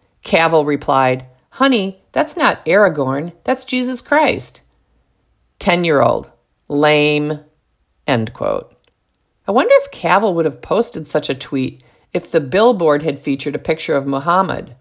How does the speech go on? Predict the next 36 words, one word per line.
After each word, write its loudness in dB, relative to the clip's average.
On 0
March 2
fifth, 0
"Just -4
had 4
a 4
three-minute 0
conversation 0
with -2
someone -2
who -6
is -6
too -6
scared -2
to -4
get -4
the 0
vaccine, -4
and -2
now 4
they 2
are 2
going 2
to -4
take -2
the -2
next -2
available 2
appointment. -2
If 2
I 4
can -2
achieve -8
this 0
with -2
adults, 2